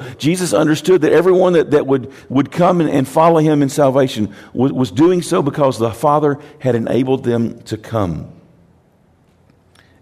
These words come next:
And then Jesus defines for us what eternal life is.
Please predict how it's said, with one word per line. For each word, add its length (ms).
And 140
then 80
Jesus 320
defines 480
for 160
us 180
what 140
eternal 420
life 280
is. 340